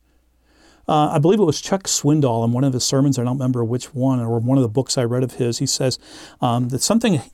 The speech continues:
that he often, um, reminds himself of. And I love this. I wrote this down when I first heard this, and I had this written on a, a board I attached,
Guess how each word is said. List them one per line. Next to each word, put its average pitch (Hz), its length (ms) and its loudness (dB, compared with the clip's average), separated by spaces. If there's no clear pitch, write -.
that 151 160 0
he 196 180 -2
often, 135 500 0
um, 120 600 -2
reminds 135 420 2
himself 131 540 -2
of. 127 240 -10
And 135 140 2
I 143 60 4
love 156 280 2
this. 113 160 -2
I 135 60 2
wrote 175 220 4
this - 160 -2
down 160 160 0
when 135 100 2
I 117 60 -2
first 143 280 0
heard 143 160 0
this, 127 180 0
and 135 100 -2
I - 20 0
had 151 220 -4
this 139 180 0
written 160 260 2
on 131 100 0
a, 120 240 -4
a 127 100 -2
board 135 360 2
I 120 160 -2
attached, - 560 -4